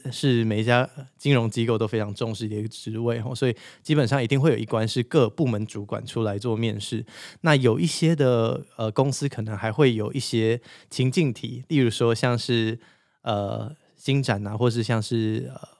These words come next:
汇丰会有 assessment center 这样子的模式，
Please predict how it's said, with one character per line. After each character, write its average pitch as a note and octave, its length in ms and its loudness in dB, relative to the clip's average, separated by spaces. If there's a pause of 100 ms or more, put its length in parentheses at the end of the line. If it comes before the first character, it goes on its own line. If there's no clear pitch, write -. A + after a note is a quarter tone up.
(160)
汇 C#3+ 180 4
丰 A#2 200 0
会 C3 180 4
有 A2 140 -2
assessment A#2 480 -2
center A2+ 380 -4
这 A2 120 -4
样 G#2+ 120 -2
子 G#2+ 80 -8
的 G2 60 -6
模 G#2 220 -10
式， A2+ 280 -6